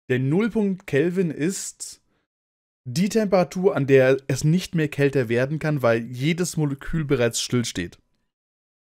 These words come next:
Ähm, und deswegen muss man halt drauf achten. Also fünfhundertachtunddreißig Kelvin ist gar nicht so viel.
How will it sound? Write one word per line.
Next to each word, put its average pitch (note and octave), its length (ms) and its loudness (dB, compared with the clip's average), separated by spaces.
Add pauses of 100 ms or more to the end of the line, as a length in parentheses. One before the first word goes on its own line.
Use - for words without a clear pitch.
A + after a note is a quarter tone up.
(160)
Ähm, A2+ 720 0 (800)
und C3+ 200 2
deswegen C#3+ 300 4
muss C#3 100 -2
man D3 100 4
halt A2 140 2
drauf A2+ 80 -6
achten. A2+ 240 0
Also B2 160 0
fünfhundertachtunddreißig C#3 1600 -2
Kelvin E3 440 -2 (380)
ist F#3 180 -2
gar E3+ 160 4
nicht G3 140 0
so G3+ 100 0
viel. G3+ 320 0